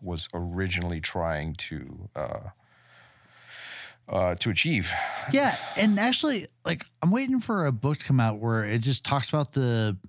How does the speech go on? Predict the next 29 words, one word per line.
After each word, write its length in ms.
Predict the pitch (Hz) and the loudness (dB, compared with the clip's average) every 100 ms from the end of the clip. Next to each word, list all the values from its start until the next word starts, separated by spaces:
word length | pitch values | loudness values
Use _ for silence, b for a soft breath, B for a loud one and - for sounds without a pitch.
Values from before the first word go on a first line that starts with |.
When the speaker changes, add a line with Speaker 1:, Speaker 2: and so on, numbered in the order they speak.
| _ _ _ _ | _ _ _ _
Speaker 2:
purported, 600 | - 117 - 123 120 117 104 | -6 -2 0 2 2 2 0
uh, 220 | 101 95 | 0 0
Brotherhood 340 | - 107 113 | 0 0 2
of 60 | 117 | 0
the 80 | 101 | 0
Snake, 400 | - 98 117 120 - | 0 2 0 0 -2
where 340 | 107 101 95 _ - | 0 0 -2 _ -8
it 140 | 107 | -2
talks 200 | 135 143 | 0 2
about 220 | 156 143 | 0 0
the 220 | 120 113 | 2 2
subversive 680 | 95 120 95 113 120 - 107 | 2 0 2 2 2 2 0
elements 580 | - 110 113 107 92 87 | 0 0 4 4 2 2
in 140 | 92 | 2
there 260 | 85 85 82 | 2 0 -2
because, 840 | 78 95 107 101 95 95 90 - - b b | -2 -2 0 2 2 2 0 -2 -6 b b
you 140 | - 117 | 2 4
know, 360 | 110 95 90 90 _ _ | 4 2 0 -6 _ _
these 200 | 107 113 113 | 0 2 4
ideas 720 | 110 117 120 120 113 104 - | 2 2 2 2 2 2 -2
of, 720 | - 107 107 101 95 92 87 - | -2 -2 0 0 -2 -4 -8 -8
that 180 | 220 127 | -4 0
are 180 | 110 101 | 2 2
non-custodial 1120 | 107 117 120 117 107 98 - 139 143 117 95 87 | 4 6 4 4 0 -2 0 0 2 2 0 -2
keep 340 | - 127 143 - - | -6 -4 -4 -6 -10
popping 480 | - 117 - 120 | -6 -6 -2 2
up 300 | 117 135 - - - - | 2 2 -2 -10 -20 -14
throughout 360 | - 107 107 85 | -4 0 0 -2
history. 720 | 113 127 - 76 71 69 78 | -4 -2 -2 -6 -10 -10 -12